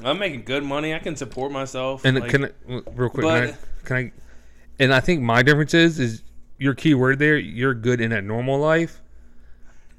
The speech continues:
Speaker 2: My personality and my dreams is I don't want a normal life. I don't want your nine-to-five,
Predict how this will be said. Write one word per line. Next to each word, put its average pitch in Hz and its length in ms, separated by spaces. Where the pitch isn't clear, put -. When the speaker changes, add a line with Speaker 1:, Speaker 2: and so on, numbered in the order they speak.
Speaker 2:
My 143 200
personality 160 720
and 131 100
my 123 200
dreams 135 400
is 120 120
I 127 60
don't 139 240
want 143 160
a 113 140
normal 113 640
life. 107 420
I 123 80
don't 151 200
want 147 180
your 127 180
nine-to-five, 113 960